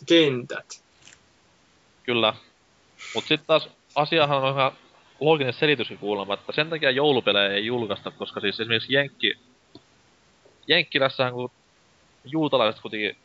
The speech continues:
Speaker 2: kansoittaa sitä mannerta hyvinkin pitkältikin, niin siellä ei sit taas niinku joulupelit möis mukamas hirveän paljon, jos niinku julkaistaisiin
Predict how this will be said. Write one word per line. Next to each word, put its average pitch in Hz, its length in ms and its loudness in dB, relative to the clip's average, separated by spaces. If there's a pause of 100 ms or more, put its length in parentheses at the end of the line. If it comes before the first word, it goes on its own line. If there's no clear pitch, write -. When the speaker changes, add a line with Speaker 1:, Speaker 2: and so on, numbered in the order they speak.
(320)
Speaker 2:
kansoittaa 110 680 -2 (440)
sitä 117 200 2
mannerta 101 380 -10
hyvinkin 104 360 -10
pitkältikin, 98 680 -8
niin 95 220 -8 (920)
siellä 120 500 4
ei 104 240 2 (1200)
sit 110 100 -12
taas 113 140 -4
niinku 117 120 -8
joulupelit 120 460 -2
möis 135 420 -2
mukamas 98 540 -10 (220)
hirveän 98 360 -4
paljon, 98 260 -6
jos 101 140 -8
niinku 107 120 -6
julkaistaisiin 104 520 -2